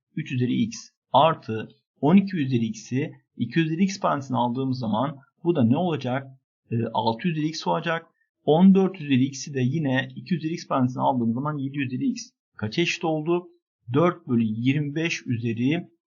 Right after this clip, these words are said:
iki x eksi bir oldu arkadaşlar. Bakın çok iyi soru bir şekilde bakın geldi.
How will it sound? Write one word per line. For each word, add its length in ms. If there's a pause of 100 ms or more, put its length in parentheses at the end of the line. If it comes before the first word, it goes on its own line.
(140)
iki 340
x 160
eksi 300
bir 80
oldu 240
arkadaşlar. 500 (220)
Bakın 280 (360)
çok 240
iyi 120
soru 320
bir 40
şekilde 280
bakın 200
geldi. 540